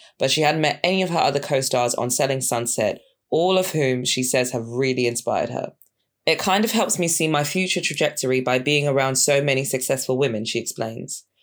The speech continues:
"It helps materialize the fact that I can be selling twenty million, thirty million, forty million dollar homes. Seeing other women in close proximity to me doing it."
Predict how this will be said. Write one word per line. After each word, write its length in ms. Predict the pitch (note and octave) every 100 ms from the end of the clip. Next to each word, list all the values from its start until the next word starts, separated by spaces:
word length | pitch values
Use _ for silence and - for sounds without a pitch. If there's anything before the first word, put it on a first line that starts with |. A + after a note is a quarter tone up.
| _ _
"It 140 | -
helps 300 | D3 D#3+ A2
materialize 640 | C#3 - F3 F#3 E3+ D3+ D3
the 60 |
fact 260 | C#3+ C#3 -
that 80 | A#2+
I 80 | C3
can 160 | C#3
be 100 | B2+
selling 280 | B2+ B2 A#2+
twenty 360 | - D#3 - B2+
million, 380 | G#2+ G#2+ G#2+ - _ _
thirty 340 | D#3+ D#3+ D3+
million, 300 | C#3 B2 A#2+
forty 380 | B2 C#3 C3 C3
million 240 | A#2+ A2+ A#2
dollar 220 | A2+ A2+
homes. 480 | A#2 - - - - _ _ _
Seeing 380 | - - D3+ D3
other 200 | D3 D#3
women 280 | D3+ C#3 C3
in 160 | B2+
close 240 | B2+ C3+ C3
proximity 560 | - - - B2+ -
to 160 | G#2+ A#2+
me 100 | A#2
doing 300 | A2+ A2 G#2+
it." 220 | G2 -